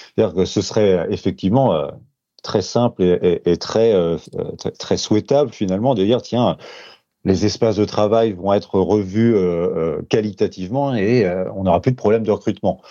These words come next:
Bon, c'est un peu plus compliqué que ça. Donc, euh, les entreprises, euh, les, les,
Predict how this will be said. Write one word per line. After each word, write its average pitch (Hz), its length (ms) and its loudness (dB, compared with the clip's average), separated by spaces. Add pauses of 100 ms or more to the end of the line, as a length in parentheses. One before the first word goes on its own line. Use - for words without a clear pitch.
(260)
Bon, 92 180 2
c'est - 160 -6
un 85 80 0
peu 98 160 -2
plus 117 140 -2
compliqué 104 420 -2
que 92 80 -16
ça. 85 180 0
Donc, 80 240 -4
euh, 80 80 2 (280)
les 110 180 2
entreprises, 131 760 -2 (100)
euh, 98 180 0
les, 90 220 0
les, 87 180 -2